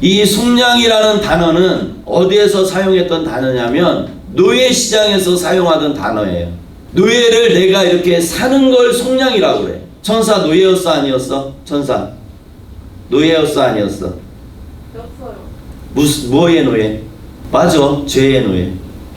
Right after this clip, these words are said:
Speaker 1: 우리가 예수님을 안 믿으면, 예수님을 안 믿잖아요. 여러분들 마음에 예수님을 안 믿잖아.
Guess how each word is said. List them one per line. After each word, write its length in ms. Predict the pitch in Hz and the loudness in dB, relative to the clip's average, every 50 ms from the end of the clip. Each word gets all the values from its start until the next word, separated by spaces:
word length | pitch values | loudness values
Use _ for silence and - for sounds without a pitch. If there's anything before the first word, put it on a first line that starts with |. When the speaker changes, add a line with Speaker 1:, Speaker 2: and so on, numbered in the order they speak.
| - - - | -16 -4 0
Speaker 1:
우리가 360 | 120 170 180 185 202 202 190 | 2 2 4 4 4 4 4
예수님을 520 | 185 190 190 185 180 196 196 202 196 196 | 4 4 4 4 4 4 4 4 4 4
안 200 | - - 151 156 | 4 2 2 2
믿으면, 720 | 170 170 170 165 160 175 202 214 196 160 - 92 - - - - - - - - - - - | 2 4 4 4 4 4 4 4 4 2 0 -2 -4 -8 -10 -12 -14 -16 -16 -16 -12 -2 0
예수님을 520 | - 202 208 - - 214 226 220 220 214 | 2 2 4 2 2 2 2 2 2 2
안 180 | 185 - - 180 | 2 2 4 2
믿잖아요. 840 | 214 233 185 - 190 170 143 139 131 127 131 127 117 101 87 85 85 - - - - - - - - - - - - | 2 2 2 2 2 2 2 2 2 2 2 0 0 -2 -4 -8 -10 -12 -16 -20 -20 -20 -20 -20 -20 -20 -14 -4 -2
여러분들 480 | - 202 226 233 233 226 - - - 196 | 0 2 4 4 4 4 4 4 4 4
마음에 400 | 180 185 196 208 208 208 208 190 | 4 4 2 2 2 4 4 4
예수님을 520 | 170 170 185 190 - 190 202 208 202 190 | 4 4 4 2 2 2 0 2 2 2
안 180 | - - 165 196 | 2 2 2 2
믿잖아. 760 | 233 240 - - 185 160 147 147 156 151 135 - - - | 2 0 0 0 0 2 2 2 2 0 0 0 -2 -6